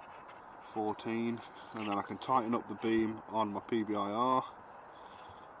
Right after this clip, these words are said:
Now on times fourteen, that detail, and they are at roughly three hundred yards walking across the field. Two staggies.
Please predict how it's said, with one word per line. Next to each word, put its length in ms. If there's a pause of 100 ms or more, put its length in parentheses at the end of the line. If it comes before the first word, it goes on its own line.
(2000)
Now 160
on 100
times 380
fourteen, 720 (100)
that 220
detail, 560 (1160)
and 160
they 60
are 380
at 160
roughly 640 (680)
three 260
hundred 360
yards 500 (1700)
walking 300
across 320
the 60
field. 400 (1080)
Two 140
staggies. 480